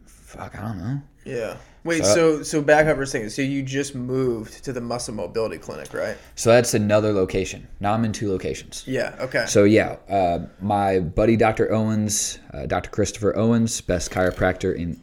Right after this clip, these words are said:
Speaker 1: Indy.
Speaker 2: Facts.
Speaker 1: Uh, great human. Um, was a Marine vet, or, uh, combat Marine as well. He, uh, he and I just got contracted out to work in a clinic called Muscle Mobility for sports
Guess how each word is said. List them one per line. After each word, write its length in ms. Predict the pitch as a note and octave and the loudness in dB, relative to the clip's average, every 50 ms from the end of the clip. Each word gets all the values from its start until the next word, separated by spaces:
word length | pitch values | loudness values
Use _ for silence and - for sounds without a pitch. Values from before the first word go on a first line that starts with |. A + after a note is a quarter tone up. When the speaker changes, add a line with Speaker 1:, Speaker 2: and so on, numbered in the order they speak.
| - - | -4 2
Speaker 1:
Indy. 400 | A#2 B2+ C#3+ D3+ F#3+ G#3+ G#3 - | 2 4 6 6 4 2 2 -4
Speaker 2:
Facts. 500 | - - - - - - - - - - - - - - - - - - - | -12 -12 -12 -10 -10 -10 -10 -10 -10 -10 -16 -20 -20 -20 -20 -20 -20 -18 -6
Speaker 1:
Uh, 580 | - F#2 F#2+ F#2 F#2 F#2 F#2 F#2 F#2 F2+ F2+ F#2 | 0 2 4 6 6 6 6 6 6 4 4 2
great 360 | F2+ - - B2 B2 A#2 F2+ | 0 -2 4 6 6 6 6
human. 480 | F#2+ A2 G#2+ G#2+ G#2 G#2 A2 A#2 A#2 A2+ - - - - - - - - - - - | 4 0 0 0 2 2 0 0 -2 -2 -6 -8 -8 -12 -16 -16 -18 -20 -18 -12 -8
Um, 600 | G2 G2 F#2+ F#2+ F#2+ F#2+ F#2 F#2 F#2 F#2 F2+ F2 - - - - - - - | -6 -4 -2 -2 0 0 -2 -2 -2 -4 -6 -8 -10 -16 -18 -18 -18 -14 -8
was 140 | F#2+ G2 F2+ | -8 -6 -4
a 40 | G2 | -2
Marine 360 | G2 G2+ G#2+ A2 G#2+ G#2 F#2+ | -2 -2 0 0 0 -2 2
vet, 420 | G2+ G#2 G#2+ G#2+ - - - - _ _ - | 4 4 4 4 2 -6 -18 -20 _ _ -6
or, 180 | G#2 G2+ F#2+ | -2 0 2
uh, 280 | F#2 F2 E2+ D2 B1 - - | 2 2 0 -2 -4 -6 -6
combat 400 | - B2 A#2 A2+ A2+ G#2+ - G#2+ | -2 0 0 4 4 2 2 2
Marine 220 | A2 G#2+ A2+ A2 | -2 -4 -4 -4
as 160 | A2 G2 - A2 | -6 -8 -4 0
well. 280 | B2 C3+ D3 C#3+ - - - - - - - _ _ - - - - - - - - - - - - - | 2 2 2 2 0 -4 -4 -10 -20 -20 -20 _ _ -20 -20 -20 -20 -20 -20 -20 -20 -20 -20 -20 -18 -16
He, 420 | - - - A#2+ A#2 A#2 A#2 A2+ | -12 -6 -2 0 2 4 4 4
uh, 160 | G#2 G2+ F#2 F2 | 4 2 0 -2
he 220 | F2 - C3+ C#3+ | -2 0 0 2
and 100 | C#3 B2+ | 2 2
I 320 | B2 A#2 A#2 A2+ A2+ A2 A2 | 2 2 2 0 0 -2 -2
just 240 | G2 G#2+ G#2+ - - | -2 -2 -4 -2 -2
got 160 | G#2+ G2 - | -2 -2 -2
contracted 560 | - - G#2 G#2 - - G2+ F#2+ - G2+ E2+ - | -4 -6 -6 -4 -2 -2 -2 0 0 -4 -4 -4
out 400 | F#2 G2 G2 G2 F#2+ - - - - - - - - - - - - - - - - _ _ _ - | -4 -2 0 0 0 -2 -4 -10 -10 -12 -20 -20 -20 -20 -20 -20 -20 -20 -20 -20 -20 _ _ _ -10
to 200 | - - G2+ F#2+ | -4 0 0 0
work 340 | F#2 F#2+ G2+ G2+ F#2+ - - - | 4 4 4 4 4 2 -4 -8
in 340 | - G2+ G2 F#2+ F#2+ F#2+ - - | -4 -2 0 0 0 -2 -2 -2
a 460 | - F#2+ F#2 F#2 F#2+ F#2+ F#2 F#2 F#2 F2+ | 0 2 4 6 6 6 4 4 2 0
clinic 360 | - - G#2+ G2+ G2+ F#2+ - | -4 -4 -4 -2 -2 -2 -2
called 220 | - F2 F2 F2 | -2 -2 -2 0
Muscle 240 | F2 F2+ - - F2 | 0 -2 0 -2 -2
Mobility 480 | E2+ D#2 - C3 C#3+ D3 D3+ D3 C#3 C#3 | -4 6 8 8 10 10 8 8 6 4
for 180 | C#3 - D#2 | 2 -2 -6
sports 520 | - - - - F2+ E2 - - - - | -6 -6 -4 -2 -2 -2 -2 -6 -16 -18